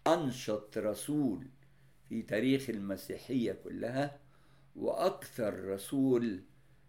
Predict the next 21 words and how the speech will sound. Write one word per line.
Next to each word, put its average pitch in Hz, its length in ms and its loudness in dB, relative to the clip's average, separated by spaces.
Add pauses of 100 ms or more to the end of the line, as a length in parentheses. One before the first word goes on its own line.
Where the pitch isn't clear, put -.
(140)
في 123 520 4 (340)
غزارة 117 800 6 (600)
وعدد 101 600 2
الرسائل 98 880 2 (600)
اللي 98 180 -4
عملها، 139 600 -2 (280)
وأنشط 143 760 0
رسول 131 440 0
في - 120 -10
الرحلات 110 760 0
الثلاثة 113 720 0 (480)
اللي 101 200 0
راحها 104 560 0 (200)
في 107 220 -6
جميع 113 560 0
أنحاء 131 360 -6
العالم 107 520 0
القديم 101 460 -4
في - 160 -6
ذلك 98 380 -4
الزمان. 117 640 -2